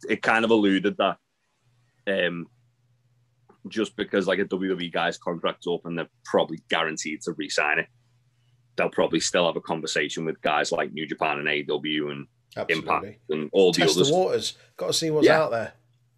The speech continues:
Speaker 1: Yeah, I mean, that's pretty much how Jericho ended up in New Japan in the first place, wasn't it? Was
Speaker 2: Mm-hmm.
Speaker 1: that he was, he was getting used on, like, that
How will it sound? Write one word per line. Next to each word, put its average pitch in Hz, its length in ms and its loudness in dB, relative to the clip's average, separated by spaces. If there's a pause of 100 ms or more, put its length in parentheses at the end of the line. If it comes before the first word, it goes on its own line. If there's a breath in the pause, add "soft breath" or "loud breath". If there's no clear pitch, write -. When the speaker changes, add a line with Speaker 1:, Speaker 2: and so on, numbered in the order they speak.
(260)
Speaker 1:
Yeah, 101 200 2 (120)
I 123 60 -2
mean, 127 260 2
that's 131 220 -2
pretty 156 240 -2
much 160 220 -4
how 147 100 2
Jericho 95 460 -2
ended 139 200 -10
up 123 160 -6
in 87 120 -6
New 78 160 -6
Japan 76 220 -2
in 73 60 -4
the 67 60 -4
first 76 320 0
place, - 180 2
wasn't 90 280 2
it? 127 80 -12 (220)
Was 113 120 -2
Speaker 2:
Mm-hmm. 123 240 -6
Speaker 1:
that 80 160 2
he 85 100 -4
was, - 180 -10 (100)
he 110 80 2
was 101 160 4
getting 92 280 0
used 87 300 -4
on, 104 80 -2
like, 107 200 -2
that 90 120 -2